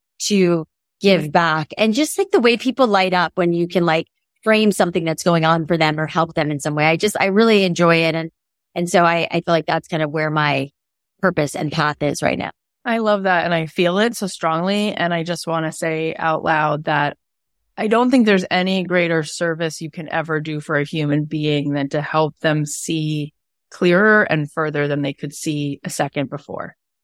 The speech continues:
Speaker 1: And it
Speaker 2: Like,
Speaker 1: take, like, a rocket scientist. It's like, I'm smart and, and stuffable and whatever, but I'm not, I'm usually not the <laughs> smartest person in the room. I don't claim to know more than other people, but even just zooming out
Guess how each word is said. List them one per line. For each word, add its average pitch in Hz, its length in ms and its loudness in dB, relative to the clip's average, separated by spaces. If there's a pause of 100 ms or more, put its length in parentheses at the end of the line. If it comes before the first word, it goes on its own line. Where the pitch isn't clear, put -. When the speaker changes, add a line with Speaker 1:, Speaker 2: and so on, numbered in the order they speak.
(220)
Speaker 1:
And 160 80 2
it 160 40 4
Speaker 2:
Like, 156 180 -2 (320)
Speaker 1:
take, 254 140 2
like, 220 120 2
a 208 60 4
rocket 202 360 4
scientist. 180 320 2
It's 190 120 -2
like, 214 160 0
I'm 302 200 2
smart 254 360 4
and, 226 200 4
and 208 180 4
stuffable 233 480 4
and 196 100 0
whatever, 214 320 2
but 202 140 4
I'm 208 140 4
not, 233 280 2 (180)
I'm 214 180 2
usually 226 280 4
not 190 220 4
the 190 60 -2
<laughs> - 100 -8
smartest 214 320 0
person 220 320 -2
in 196 100 2
the 190 80 0
room. 202 220 2
I 185 80 4
don't 226 240 2
claim 226 260 2
to 190 100 -2
know 196 160 4
more 196 180 4
than 180 120 4
other 180 160 2
people, 208 220 2
but - 120 -4
even 302 320 2
just 226 200 4
zooming 208 500 4
out 214 340 2